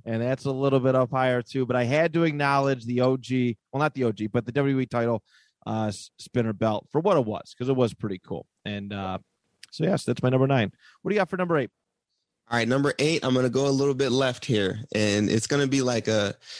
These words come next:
Speaker 2: it's kind of a, if you weren't there, you won't appreciate it kind of a title.
Speaker 1: Okay.
Speaker 2: And it's from a period where, again,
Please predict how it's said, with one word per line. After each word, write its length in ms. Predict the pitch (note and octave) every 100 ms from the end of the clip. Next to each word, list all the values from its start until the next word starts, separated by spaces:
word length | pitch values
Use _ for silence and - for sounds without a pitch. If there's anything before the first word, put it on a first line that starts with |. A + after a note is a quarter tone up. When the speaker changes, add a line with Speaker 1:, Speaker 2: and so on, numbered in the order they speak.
| -
Speaker 2:
it's 180 | - A#2+
kind 240 | - D#3+ D3+
of 160 | C3+
a, 300 | A#2+ A#2 G#2+ - _ _ _
if 240 | - A#2+ A2
you 140 | C3+
weren't 420 | A#2 A#2 C3 B2+ -
there, 640 | G2+ A2 A2+ B2 B2 B2 -
you 300 | G#2+ A2 G#2+
won't 380 | A2+ A#2 A2+ - _ _ -
appreciate 760 | G#2+ - - C3+ D3 E3 E3+
it 160 | F3 F3+
kind 240 | F#3+ F3
of 80 | F3+
a 60 | F3+
title. 540 | F#3+ F#3 F#3+ F#3+ G3+ _ -
Speaker 1:
Okay. 340 | D3+ - C3 - _ _ _ -
Speaker 2:
And 500 | C3 C#3 C3+ B2+ A#2+
it's 260 | B2+ C#3 -
from 720 | - D#3 D3+ D3 C#3+ C3+ C3 - _ -
a 100 | A#2
period 480 | - D3+ D3 C#3 A#2+
where, 360 | A#2+ A#2 A2+ A2+ -
again, 440 | - A2 A#2+ F#2